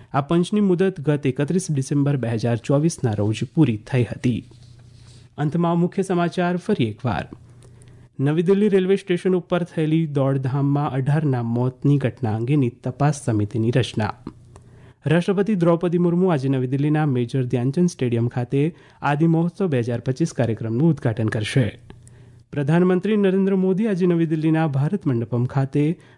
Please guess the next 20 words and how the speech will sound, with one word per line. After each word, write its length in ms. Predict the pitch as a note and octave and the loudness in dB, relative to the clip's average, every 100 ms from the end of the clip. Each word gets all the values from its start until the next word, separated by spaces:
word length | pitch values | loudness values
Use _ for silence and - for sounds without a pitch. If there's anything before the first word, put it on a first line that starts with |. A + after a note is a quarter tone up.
| - | -4
ભારત 400 | C#3 D3+ E3+ F#3 | 2 2 2 -2
ટેક્સ 400 | F3+ E3+ E3 - | -2 -2 -2 -2
બે 140 | B2+ | 0
હજાર 220 | A#2 A#2 A#2 | 2 0 -2
પચીસ 300 | D3 C#3+ F#3+ | -4 -2 -2
કાર્યક્રમમાં 580 | - A#2+ G#2 G2+ G#2 G#2+ | 0 -2 -2 -2 0 0
સંબોધન 460 | A2+ D3 C3+ A#2+ G#2+ | -2 0 0 0 -6
કરશે. 600 | G#2 G#2+ - B2 F2+ - - - - - - | -6 -4 0 0 -2 -8 -20 -20 -20 -20 -8
ગુજરાતમાં 580 | C#3 C3+ D3+ D#3 E3 E3 | -4 -2 0 0 0 0
એક 300 | D3+ D#3+ D#3+ | 0 0 0
મહાનગરપાલિકા 1000 | D3 C#3 D3+ F3 F3+ F#3 F3 F3+ F#3 G#3+ | 0 0 2 2 2 0 0 0 -2 -2
અને 180 | E3+ D3 | 0 -2
છાસઠ 500 | - C#3+ D3+ G#3 E3+ | -2 -2 0 -2 0
નગરપાલિકા 640 | B2+ A#2 B2 B2 B2+ D3 | 0 -2 -2 -2 0 0
સહિતની 580 | C#3+ D#3 D3+ D#3 D#3+ E3 | 0 -2 -2 0 0 0
સ્થાનિક 440 | E3 - D#3 G3 | -2 -4 0 0
સ્વરાજ્યની 580 | - D3 C#3 A#2+ B2 A#2+ | -2 -2 -2 0 -2 -2
ચૂંટણીમાં 480 | B2 E3 G3+ C#3 G#2 - - - - | -4 0 0 0 -2 -14 -20 -18 -6
ઉત્સાહપૂર્વકનું 800 | E3+ - G3+ F#3 A2+ G#2 C3 C#3+ | -6 -2 -2 0 -4 -2 0 0
મતદાન. 380 | B2 G#2 A2+ | 0 -2 -6